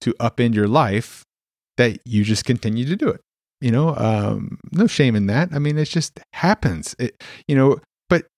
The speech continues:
eventually what has to happen is you have to, to adapt a different way to evolve. Eventually, we're going to have to understand that our, our point of this life is to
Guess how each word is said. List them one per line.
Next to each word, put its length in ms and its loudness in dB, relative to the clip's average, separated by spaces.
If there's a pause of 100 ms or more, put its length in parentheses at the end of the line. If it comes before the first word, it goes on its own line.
eventually 560 2
what 160 2
has 400 0
to 100 0
happen 360 0
is 180 0
you 120 -2
have 260 -6
to, 180 0 (300)
to 240 2 (100)
adapt 500 0
a 60 0
different 360 -4
way 260 0
to 240 -2
evolve. 480 -6 (320)
Eventually, 480 2
we're 140 2
going 260 2
to 60 0
have 300 0
to 100 2
understand 680 0
that 260 0
our, 300 -2 (100)
our 520 2 (400)
point 400 2
of 140 -6
this 260 -2
life 280 -2
is 220 -10
to 380 -4